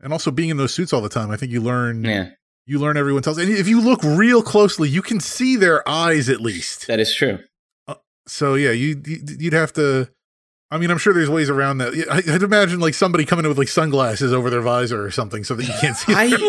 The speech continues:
Speaker 1: <laughs>
Speaker 2: when I, when I first, I don't know if it was when I first saw the Quarians, but it definitely, 'cause I'm not sure the timeline lines up, but I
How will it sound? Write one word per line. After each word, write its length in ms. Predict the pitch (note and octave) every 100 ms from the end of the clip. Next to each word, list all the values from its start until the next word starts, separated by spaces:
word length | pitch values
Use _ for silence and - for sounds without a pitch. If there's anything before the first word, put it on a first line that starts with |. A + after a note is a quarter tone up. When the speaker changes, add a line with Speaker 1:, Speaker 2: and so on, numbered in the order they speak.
| - -
Speaker 1:
<laughs> 100 | E3+
Speaker 2:
when 120 | F#3
I, 320 | A3+ C#4+ G#3+ -
when 140 | E3
I 100 | G3+
first, 520 | G#3 G3 G#3+ G#3 -
I 200 | E3 D#3+
don't 160 | C#4 E3+
know 100 | C3
if 100 | C3
it 20 |
was 140 | A2+
when 80 | A2+
I 80 | G#2
first 260 | - A2 -
saw 140 | G2
the 60 | F#2+
Quarians, 340 | G#2+ G2 F#2+
but 100 | A2+
it 100 | B2+
definitely, 480 | C#3+ D3+ C#3 A#2 A2+
'cause 180 | A#2+ A#2+
I'm 80 | B2
not 180 | A#2
sure 100 | -
the 140 | A2 -
timeline 500 | - G#2+ A2+ A2 F#2+
lines 280 | F#2 F#2 F#2+
up, 140 | -
but 100 | A2 -
I 320 | C3 C#3